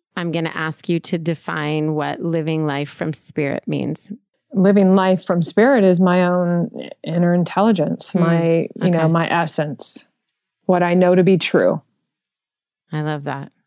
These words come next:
Speaker 1: I love that.
Speaker 2: But in service to others, to me, is the, the, probably the more important part of that. But I couldn't do in service to others unless I was already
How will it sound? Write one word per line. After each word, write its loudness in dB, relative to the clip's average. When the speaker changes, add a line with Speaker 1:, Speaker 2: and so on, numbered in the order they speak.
Speaker 1:
I -4
love -2
that. -8
Speaker 2:
But 2
in 6
service 2
to 0
others, 4
to -2
me, 4
is 2
the, 2
the, 2
probably 2
the 4
more 4
important 0
part 0
of 0
that. 2
But 2
I 2
couldn't 2
do 6
in 4
service 0
to 0
others 2
unless -2
I 2
was 2
already 0